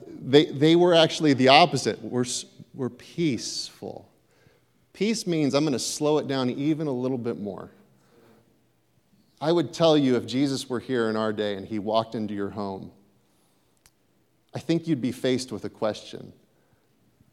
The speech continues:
Are you a lover of peace?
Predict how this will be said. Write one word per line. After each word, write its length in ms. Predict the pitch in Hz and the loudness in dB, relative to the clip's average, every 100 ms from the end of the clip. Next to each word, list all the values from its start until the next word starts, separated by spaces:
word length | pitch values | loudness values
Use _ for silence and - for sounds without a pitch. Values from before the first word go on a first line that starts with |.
| _ _ _ _ _ _ _ _ - | _ _ _ _ _ _ _ _ -2
Are 100 | 123 | 4
you 160 | 139 135 | 6 6
a 40 | |
lover 420 | 117 123 117 110 | 6 6 6 2
of 160 | 104 - | -2 -6
peace? 580 | 120 98 - - - | -10 -10 -12 -16 -18